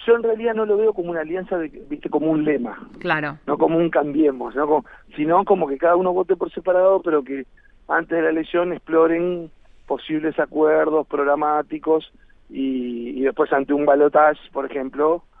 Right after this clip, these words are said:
Speaker 1: decidan votar juntos, co-, pero bajo un mismo programa de gobierno. Yo eso creo que es un tema,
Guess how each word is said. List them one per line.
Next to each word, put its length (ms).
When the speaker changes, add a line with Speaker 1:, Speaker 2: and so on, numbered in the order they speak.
Speaker 1:
decidan 380
votar 240
juntos, 480
co-, 160
pero 200
bajo 220
un 80
mismo 280
programa 640
de 100
gobierno. 520
Yo 180
eso 200
creo 220
que 240
es 80
un 180
tema, 500